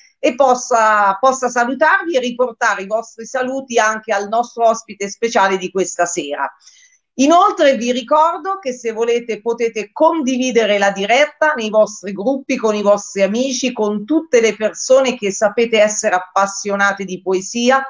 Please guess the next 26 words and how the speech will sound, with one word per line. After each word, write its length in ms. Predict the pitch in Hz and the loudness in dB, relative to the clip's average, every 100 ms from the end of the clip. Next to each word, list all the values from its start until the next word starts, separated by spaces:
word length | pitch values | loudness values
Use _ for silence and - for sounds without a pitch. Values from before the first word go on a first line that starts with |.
| - _ _ _ | -14 _ _ _
e 540 | - 277 240 226 214 196 | 0 4 6 4 2 0
di 280 | 247 233 220 | 0 0 0
narrativa 600 | 220 208 202 208 196 185 | 0 0 -2 -4 -6 -6
in 140 | 185 | -6
generale. 640 | 175 170 160 135 - 139 - _ _ _ - | -6 -6 -6 -8 -12 -20 -20 _ _ _ -4
Inoltre, 600 | 285 349 370 392 403 403 - 247 | 2 4 4 2 0 0 -2 0
a 560 | 233 226 208 202 196 | 2 4 4 4 2
fine 240 | - 302 294 | -2 -2 -2
diretta, 1080 | 262 294 339 349 - 339 330 - 220 208 208 | 0 4 4 2 0 2 2 0 2 2 2
eh, 40 | |
questa 480 | 254 269 262 233 214 | 2 -2 0 0 0
serata, 600 | 214 247 285 320 233 208 | 0 0 2 0 -2 -6
come 420 | 214 214 214 196 | -8 -8 -8 -8
le 120 | 190 196 | -10 -10
precedenti, 720 | 226 220 247 285 320 302 220 | -10 -6 -2 -2 -2 -4 -4
verrà 400 | 214 214 214 - | -2 0 -2 -2
caricata 800 | 269 277 262 240 226 220 226 262 | -2 -2 -2 0 2 2 2 0
nel 320 | 247 226 214 | 0 -6 -6
mio 160 | 220 233 | -8 -8
canale 440 | - 220 226 220 | -4 0 2 0
YouTube, 760 | 208 226 247 233 190 180 277 269 | -2 -6 -8 -10 -6 -2 -2 -2
Cinzia 420 | - 277 240 202 | -6 -6 -4 -2
Baravini, 480 | 202 254 269 226 220 | 0 0 0 -2 -2
La 120 | 214 | -2
Ritmica 500 | 190 202 - 196 190 | -2 -6 -8 -8 -6
dell'Anima. 680 | 180 175 165 147 143 151 147 | -4 -2 2 2 0 -8 -12